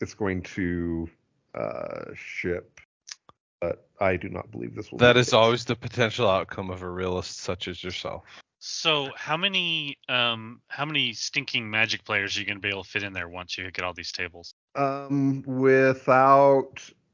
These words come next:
Speaker 1: any type of crowding,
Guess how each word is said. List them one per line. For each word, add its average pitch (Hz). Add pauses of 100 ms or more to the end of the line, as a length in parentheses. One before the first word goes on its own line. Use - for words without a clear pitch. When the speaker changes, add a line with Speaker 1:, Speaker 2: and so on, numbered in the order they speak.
(140)
Speaker 1:
any 131
type 123 (120)
of 98 (140)
crowding, 143